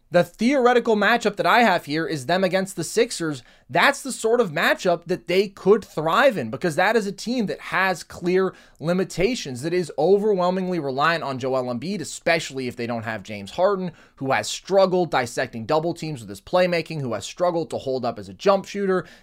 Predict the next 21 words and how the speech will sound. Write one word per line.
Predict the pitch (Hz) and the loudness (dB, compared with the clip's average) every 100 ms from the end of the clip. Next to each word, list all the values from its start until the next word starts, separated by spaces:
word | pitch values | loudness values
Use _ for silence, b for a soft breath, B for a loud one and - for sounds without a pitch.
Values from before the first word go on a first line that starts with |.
| - | -6
They | - | -6
can | - 107 | -4 -8
exploit, | 87 - - 170 196 202 196 b b | -8 -12 -8 4 6 6 2 b b
I | 151 | -2
think, | 156 175 156 | -2 -4 -4
that | 143 160 - | 0 0 0
team | - 165 160 | -8 -6 -6
in | 107 190 | -8 -12
space | - - 180 185 - | -10 0 2 2 -2
with | - 127 160 - | -6 -2 -2 -2
their | 143 127 | -4 -4
shooting. | - 196 208 208 196 B - | -4 -2 2 0 0 B 2
There | 190 269 | 6 10
are | 285 | 10
advantages | 254 277 330 220 175 | 8 6 2 0 -2
there. | 180 175 - b | 0 0 -2 b
They | 131 202 233 | 2 6 6
could | 240 | 4
win | 202 208 196 | 2 2 2
that | 185 170 | -2 -2
series. | - 262 156 87 - | -4 -2 -4 -6 -16